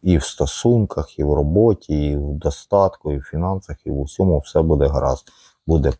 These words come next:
повна щас-, чаша щастя. Будьте впевнені в собі.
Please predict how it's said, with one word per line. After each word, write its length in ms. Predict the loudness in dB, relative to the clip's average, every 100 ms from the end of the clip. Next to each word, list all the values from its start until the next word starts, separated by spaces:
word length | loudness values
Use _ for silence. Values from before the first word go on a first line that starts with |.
| 0
повна 420 | 2 4 4 2
щас-, 840 | -2 -8 -6 -2 0 0 -4 -14 _ -20 _
чаша 560 | -2 -2 -2 -4 -6 -6 _ _
щастя. 760 | -12 -10 -4 -4 -4 -10 -14 -16 _ _ _ _ _ -20 -20 -18 -2
Будьте 300 | 0 2 0
впевнені 640 | -2 -2 -2 0 -4 -6 -8
в 60 |
собі. 380 | -10 -10 -10